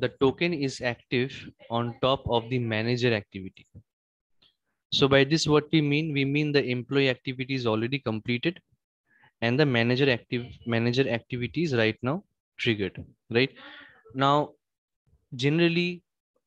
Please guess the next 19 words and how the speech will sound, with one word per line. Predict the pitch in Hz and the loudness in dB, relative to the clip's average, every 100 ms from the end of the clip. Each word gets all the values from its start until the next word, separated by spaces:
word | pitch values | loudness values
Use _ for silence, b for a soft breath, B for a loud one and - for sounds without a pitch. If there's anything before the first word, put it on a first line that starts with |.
| _ | _
we | 135 143 151 | -8 -2 4
are | 147 147 | 4 4
doing | 131 135 139 123 | 2 0 0 -2
everything, | 127 131 - 131 131 127 | -4 -6 -2 -4 -4 -8
whatever | 123 120 131 135 | -4 0 2 2
sessions | - 123 - 127 120 | 0 -2 0 -2 -2
we | 120 | -2
have | 117 117 | -2 -2
done | 120 | -4
till | 117 120 | -2 -2
now, | 120 110 104 | -2 -2 -2
we | 110 | -2
have | 117 117 | -2 0
done | 117 | -2
everything | 113 110 113 - 117 110 | -2 -4 -6 -4 -4 -2
from | 113 107 | -4 -2
the | 107 | -2
development | 110 110 107 - 107 | -2 0 -2 -2 -4
environment. | 104 104 101 90 98 | -2 -2 -4 -6 -14